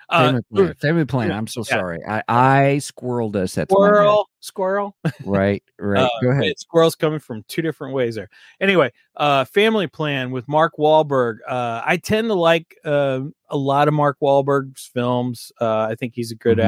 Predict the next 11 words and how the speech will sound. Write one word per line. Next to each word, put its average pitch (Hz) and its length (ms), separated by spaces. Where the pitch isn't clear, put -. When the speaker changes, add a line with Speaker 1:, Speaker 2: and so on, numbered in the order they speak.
Speaker 1:
actor. 117 440
I 117 40
didn't 117 220
like 104 200
his 98 140
music. 98 400
<laughs> - 220
I - 840
hated 123 280
his 120 200
music. 120 640